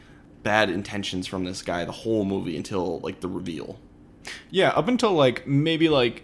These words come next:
Speaker 2: a minute before the reveal, I, I was sold on him being a good guy.
Speaker 1: Now, there are a few moments where he goes off on his own.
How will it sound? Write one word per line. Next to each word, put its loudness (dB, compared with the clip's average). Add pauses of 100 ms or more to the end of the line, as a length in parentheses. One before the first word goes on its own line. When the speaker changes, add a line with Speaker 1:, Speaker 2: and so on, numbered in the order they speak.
Speaker 2:
a 4
minute 0
before 0
the -4
reveal, -4 (480)
I, 2 (480)
I 4
was 2
sold 2
on 2
him 0
being 0
a -4
good 0
guy. -2 (360)
Speaker 1:
Now, 2 (140)
there 6
are 6
a 2
few -4
moments 2
where -6
he -6
goes 0
off -6
on -8
his -10
own. -2